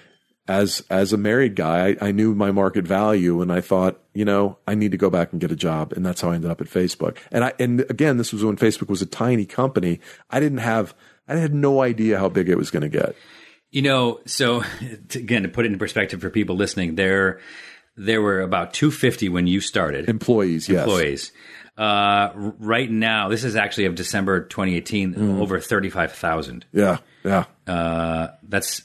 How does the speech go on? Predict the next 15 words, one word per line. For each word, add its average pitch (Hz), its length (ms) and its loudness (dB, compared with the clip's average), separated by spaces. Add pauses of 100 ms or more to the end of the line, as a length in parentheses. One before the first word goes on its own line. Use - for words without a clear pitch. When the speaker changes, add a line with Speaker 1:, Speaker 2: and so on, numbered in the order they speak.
(120)
Speaker 2:
amazing. 90 600 0
And, 127 340 0 (180)
and, - 200 0
and 320 120 2
here's 208 220 2
where 185 120 2
the, 151 160 0
the 139 160 -2
weird 147 280 2
stats 139 460 0
are, 117 80 0
like, 101 400 0
I, 104 180 0
I 107 40 0
guess 113 480 -2